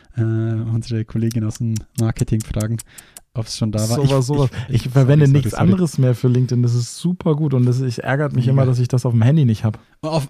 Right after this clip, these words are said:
Speaker 1: auf, auf welche Zeiten schedulst du dann? <laughs> Was sind denn deine
Speaker 2: Ja,
Speaker 1: Tipps?
Speaker 2: das hab, auf welche Zeiten?
Speaker 1: Ja, oder, äh, w-
Speaker 2: Auf nicht heute.
Speaker 1: Ich <laughs> Nein, also wenn, wenn du schedulst, auf was achtest du?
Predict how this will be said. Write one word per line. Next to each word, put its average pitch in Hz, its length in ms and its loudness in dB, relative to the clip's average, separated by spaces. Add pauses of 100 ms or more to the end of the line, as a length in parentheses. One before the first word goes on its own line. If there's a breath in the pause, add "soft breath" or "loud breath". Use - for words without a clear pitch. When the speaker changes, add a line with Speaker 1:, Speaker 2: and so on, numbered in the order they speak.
Speaker 1:
auf, - 320 -4
auf 151 200 -8
welche 135 200 -2
Zeiten 120 360 -2
schedulst 123 680 -2
du 165 80 -4
dann? 196 160 -4 (340)
<laughs> - 1200 -16
Was - 140 -18
sind 113 120 -4
denn 147 120 -2
deine 117 140 2
Speaker 2:
Ja, 117 60 2
Speaker 1:
Tipps? - 380 -2
Speaker 2:
das 120 100 -6
hab, 147 140 -2 (800)
auf 117 180 -6
welche 113 360 -2
Zeiten? 135 640 -2 (160)
Speaker 1:
Ja, 120 280 -4
oder, 117 480 -8
äh, 113 160 -18
w- 123 260 -18
Speaker 2:
Auf 131 200 2
nicht 156 380 4
heute. 147 420 0 (300)
Speaker 1:
Ich - 200 -4
<laughs> - 60 4 (1900 loud breath)
Nein, 151 240 2
also 139 220 0
wenn, 135 180 -4
wenn 135 140 0
du 185 60 0
schedulst, 147 480 -2
auf 127 100 -4
was - 140 -4
achtest - 360 -6
du? 110 80 -4